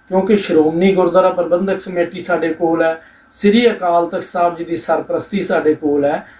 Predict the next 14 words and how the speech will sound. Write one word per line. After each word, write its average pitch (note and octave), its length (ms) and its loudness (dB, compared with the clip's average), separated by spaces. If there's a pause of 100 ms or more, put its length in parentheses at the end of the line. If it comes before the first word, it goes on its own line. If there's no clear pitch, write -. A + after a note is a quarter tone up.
(260)
ਜਦੋਂ F#3 300 4
ਵੀ C4+ 120 4
ਇਹੋ F3+ 240 2
ਜਿਹੀ F#3+ 180 2
ਕੋਈ F#3+ 160 -4
ਗੱਲ D#3 220 2
ਹੁੰਦੀ C#3+ 380 -4
ਹੈ F3 220 -4 (280)
ਤੇ F#3 80 0
ਸਾਨੂੰ F3+ 440 0
ਜ਼ਰੂਰ G3 440 4
ਇਹਨਾਂ F#3 300 0
ਦੇ E3 100 -2
ਨਾਲ D3+ 420 -2